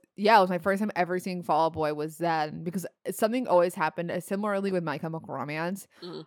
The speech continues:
Speaker 1: Something was always happening the day that Fall Out Boy or My Chem was playing in my area, and I
Speaker 2: Mm-hmm.
Speaker 1: couldn't go.
Speaker 2: Yeah.
Speaker 1: So.
Speaker 2: Yeah, and, like, I don't know, I got that album at the right time for me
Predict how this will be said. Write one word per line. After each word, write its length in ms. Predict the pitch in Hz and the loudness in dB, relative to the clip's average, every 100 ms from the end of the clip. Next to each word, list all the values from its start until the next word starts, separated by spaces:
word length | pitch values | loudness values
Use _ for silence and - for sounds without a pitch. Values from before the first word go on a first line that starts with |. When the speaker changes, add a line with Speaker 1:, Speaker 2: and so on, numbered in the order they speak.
| - | -4
Speaker 1:
Something 380 | 220 214 233 226 | -2 0 0 -2
was 140 | 208 | 0
always 320 | - 180 180 | 2 4 2
happening 460 | 170 151 - 170 170 | 0 -2 -2 -4 -2
the 100 | 170 | -2
day 300 | 160 147 160 | -2 -4 -4
that 240 | 160 151 | -4 -4
Fall 180 | 170 151 | -2 -2
Out 100 | 156 | -2
Boy 140 | 156 151 | -4 -4
or 60 | |
My 140 | 151 156 | -6 -8
Chem 200 | 165 156 | -8 -8
was 140 | 156 | -8
playing 440 | - 170 147 156 156 | -4 -4 -4 -6 -8
in 120 | 156 | -8
my 140 | 151 | -6
area, 580 | 104 139 147 165 190 208 - | -6 -6 -6 -4 -4 -6 -6
and 140 | 170 | -6
I 60 | 170 | -4
Speaker 2:
Mm-hmm. 100 | 180 | -6
Speaker 1:
couldn't 240 | 160 - | -8 -6
go. 360 | 165 - - - _ _ _ _ | -4 -4 -6 -10 _ _ _ _
Speaker 2:
Yeah. 160 | 170 - | -4 -2
Speaker 1:
So. 240 | 160 - - _ - | -4 -6 -12 _ -2
Speaker 2:
Yeah, 260 | 233 202 | 2 2
and, 220 | - 202 | 2 -2
like, 180 | 202 190 | -2 -2
I 80 | 226 | 2
don't 100 | 214 | 2
know, 100 | 170 | 2
I 140 | - 202 | 2 2
got 240 | 208 233 | 4 4
that 120 | 285 - | 4 4
album 360 | 170 180 185 - | 4 2 -4 0
at 200 | 165 175 _ - | 0 0 _ -6
the 120 | 185 | -4
right 420 | 160 165 170 - | 0 2 0 -2
time 400 | - 165 160 165 | -2 0 0 -2
for 200 | 165 180 165 | -2 -2 0
me 380 | 165 160 165 | -4 -6 -8